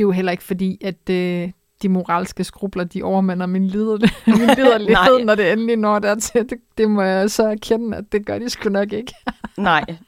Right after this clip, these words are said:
Speaker 2: det er mere ba-, noget, du tænker over bagefter.
Speaker 1: Kæft, jeg lyder som en douchebag, mand.
Speaker 2: Douchebag, mand.
Speaker 1: Douchebag, man. <laughs> Ja.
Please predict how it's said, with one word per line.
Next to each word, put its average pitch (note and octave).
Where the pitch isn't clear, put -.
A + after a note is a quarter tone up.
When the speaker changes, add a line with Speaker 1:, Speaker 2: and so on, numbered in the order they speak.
Speaker 2:
det F#3
er F3
mere A#3
ba-, E3+
noget, F3
du E3+
tænker E3
over D3+
bagefter. D#3
Speaker 1:
Kæft, F3
jeg D#3
lyder -
som F3+
en F3+
douchebag, F#3
mand. F#3+
Speaker 2:
Douchebag, D3
mand. D3
Speaker 1:
Douchebag, G3
man. F#3
<laughs> F#3+
Ja. F3+